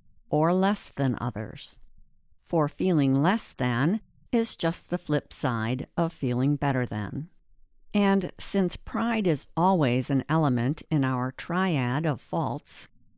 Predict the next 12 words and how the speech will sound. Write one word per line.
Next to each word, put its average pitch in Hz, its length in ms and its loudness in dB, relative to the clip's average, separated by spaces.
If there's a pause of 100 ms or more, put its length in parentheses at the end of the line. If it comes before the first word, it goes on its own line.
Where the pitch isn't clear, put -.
(160)
if 139 220 -2
we 175 140 0
find 185 480 0
pride, 151 580 0 (280)
we 143 140 0
should 170 200 -2
also 165 420 2
search 139 560 -4
for 156 200 -2
fear 135 600 -2 (160)
and 165 220 0
self-will. 139 840 -2